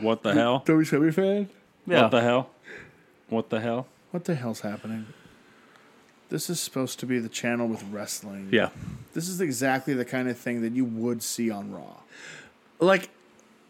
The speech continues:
Speaker 3: so, and to that point, I think it's the thing you would think you, I don't think Vince would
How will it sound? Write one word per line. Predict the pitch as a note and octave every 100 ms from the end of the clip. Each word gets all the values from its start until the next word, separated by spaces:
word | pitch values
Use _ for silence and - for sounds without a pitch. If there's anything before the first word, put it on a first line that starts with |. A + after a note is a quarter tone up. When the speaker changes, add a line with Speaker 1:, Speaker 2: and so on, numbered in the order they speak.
| _ _ _ _ _ _ _ _ -
Speaker 3:
so, | F3+ B3 A#3+ - - _ _ -
and | F3
to | C#4+
that | C4+
point, | B3+ C#4+ - -
I | F#3
think | D4 C#4+
it's | E4+
the | D#4
thing | - B3 A#3 G3+
you | E3+ D3+ E3
would | D#3 C#3 A2
think | - - - - - D#3 A#3 -
you, | B3
I | G#3+
don't | C#4
think | F3
Vince | D#3+
would | B2+